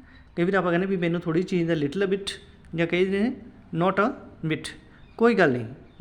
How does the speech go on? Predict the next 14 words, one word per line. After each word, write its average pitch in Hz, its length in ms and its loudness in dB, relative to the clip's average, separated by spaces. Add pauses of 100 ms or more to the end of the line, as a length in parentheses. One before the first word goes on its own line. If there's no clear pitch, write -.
no 214 80 4
problem, 131 360 -6 (480)
ਠੀਕ 208 140 -4
ਹੈ 226 60 0
ਜੀ। 220 180 -4 (340)
ਉਮੀਦ 175 240 0
ਕਰਦੇ 185 380 -2
ਹਾਂ 180 140 -4 (560)
ਤੁਹਾਨੂੰ 156 300 -2
ਸਾਰਾ 139 200 -2
ਸਮਝ 151 260 -4
ਆ 175 80 0
ਗਿਆ 160 140 -2
ਹੋਊ। 160 200 -2